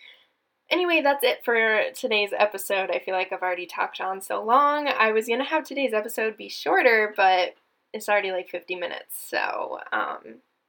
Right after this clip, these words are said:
here we are. Thank you guys so much for listening. I really hope that you guys enjoyed the episode. D M me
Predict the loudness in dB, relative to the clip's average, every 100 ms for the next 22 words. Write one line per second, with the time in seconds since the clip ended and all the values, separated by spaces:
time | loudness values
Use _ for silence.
0 | _ _ -16 -10 -4 0 0 -2 -8 -20
1 | -20 _ _ _ _ _ _ -2 0 2
2 | 2 2 -2 -4 -4 -6 -6 -8 -10 -10
3 | -10 -10 -12 -6 -2 2 2 2 0 2
4 | 2 0 0 -2 -2 0 0 -2 -6 -10
5 | -6 -6 -8 -4 0 0 0 -2 2 2
6 | 2 -2 -4 -6 0 4 2 0 -6 -6
7 | -8